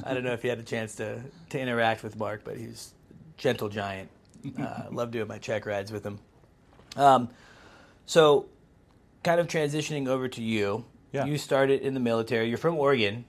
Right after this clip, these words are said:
Speaker 2: Yeah.
Speaker 1: You literally grew up in Canby. I'm pointing like people can see where I'm
Speaker 2: Right,
Speaker 1: pointing.
Speaker 2: yeah.
Speaker 1: But, uh, if you're listening and you're not familiar with the area, this is pretty neat, the fact that you're essentially in your backyard and you're the C E O of the fourth largest air medical provider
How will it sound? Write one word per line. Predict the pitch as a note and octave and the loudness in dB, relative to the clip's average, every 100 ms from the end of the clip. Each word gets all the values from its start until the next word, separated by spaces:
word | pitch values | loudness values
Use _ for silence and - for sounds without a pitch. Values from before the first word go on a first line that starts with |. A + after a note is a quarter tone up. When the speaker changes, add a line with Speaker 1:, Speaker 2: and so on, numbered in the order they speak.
| - A#2+ | -8 -4
Speaker 2:
Yeah. | A2 - | -4 -4
Speaker 1:
You | B2+ B2+ | -4 -2
literally | A2+ C#3 C#3+ C3+ | 2 6 6 6
grew | C3 B2 | 4 0
up | A2+ | 0
in | G#2 | -4
Canby. | A#2+ G#2+ G2+ F#2+ A2+ - | -4 -4 -6 -8 -10 -8
I'm | A#2+ | -6
pointing | A#2 D3 C3+ B2 | -4 -4 -2 -2
like | A2 G#2 | -4 -6
people | B2 A2+ G#2 | -6 -6 -6
can | G2+ | -8
see | G2+ A#2 | -8 -6
where | G#2+ | -4
I'm | G2+ | 2
Speaker 2:
Right, | A2+ A#2 | 6 6
Speaker 1:
pointing. | A2 G2+ | 4 0
Speaker 2:
yeah. | E2+ - - - - A#2+ | -2 -6 -20 -20 -20 2
Speaker 1:
But, | B2 A#2 G#2 - _ B2 | 8 8 6 -2 _ -2
uh, | A#2 A2 - | 0 0 -2
if | C3+ | -2
you're | A#2 | 0
listening | C#3+ C#3+ C#3 C3 | 0 0 0 0
and | A#2+ | 0
you're | |
not | B2 A#2+ | 0 -2
familiar | B2+ A2+ | -2 -4
with | G#2+ G#2 | -4 -4
the | G2 | -4
area, | A2+ A2 G#2 G2 G2 - _ _ - | -2 0 0 0 -4 -10 _ _ -8
this | D3 | -6
is | D#3 | -6
pretty | - E3 A#2 | -4 -2 0
neat, | C#3 C3 - | 0 -2 -4
the | |
fact | A2+ A#2+ A#2+ - | -2 0 0 0
that | A2 G2 - _ - | -2 -4 -10 _ -10
you're | C#3 C3 | -4 -2
essentially | C#3+ E3+ D#3 C3 | -2 -6 -6 -4
in | A#2 | -4
your | G#2 | -2
backyard | A2 G#2+ - A2+ A2+ G#2 G2+ | -2 -2 -4 -2 0 -2 -4
and | G#2 | -8
you're | G#2 | -8
the | G#2+ | -8
C | - A#2 A2 G#2+ | -8 -8 -8 -4
E | G#2+ | -4
O | G#2+ G#2 G2+ - _ _ _ _ _ - | -2 -4 -6 -10 _ _ _ _ _ -6
of | A2+ G2+ G2 G2+ - - | -2 0 -2 -8 -14 -18
the | |
fourth | A2+ B2+ A2+ A#2+ | -6 -4 -2 0
largest | A2+ G#2+ G#2+ G2+ - | -2 -2 -6 -8 -8
air | A2 | -8
medical | G#2 G2+ G#2 | -6 -8 -8
provider | G2+ G#2+ F#2+ F#2+ G2+ G#2+ | -10 -8 -6 -6 -8 -12